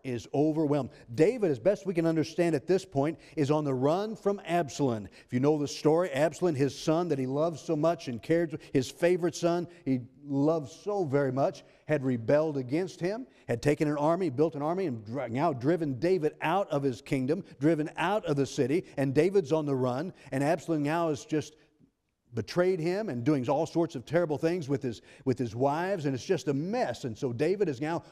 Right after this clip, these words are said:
on the run for his life from his own son Absalom.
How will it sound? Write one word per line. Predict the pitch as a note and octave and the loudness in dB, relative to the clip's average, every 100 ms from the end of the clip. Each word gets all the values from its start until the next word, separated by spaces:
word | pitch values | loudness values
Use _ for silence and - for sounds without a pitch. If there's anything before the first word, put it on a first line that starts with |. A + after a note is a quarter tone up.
| - | -2
on | D#3 A3+ | 0 4
the | G#3+ | 4
run | D#3 C#3 C#3+ | 4 0 -4
for | - E3+ G#3+ | 0 2 2
his | D#3+ | 0
life | C#3+ C#3 D3 - | 0 0 -4 -2
from | - D3 | 0 2
his | B2+ | 0
own | - E3 F#3+ | 0 0 0
son | F3+ - F3 F3+ | -4 -2 -2 -2
Absalom. | C#3+ D3+ D3+ - C3+ A2 | -2 -2 -2 -2 -2 -2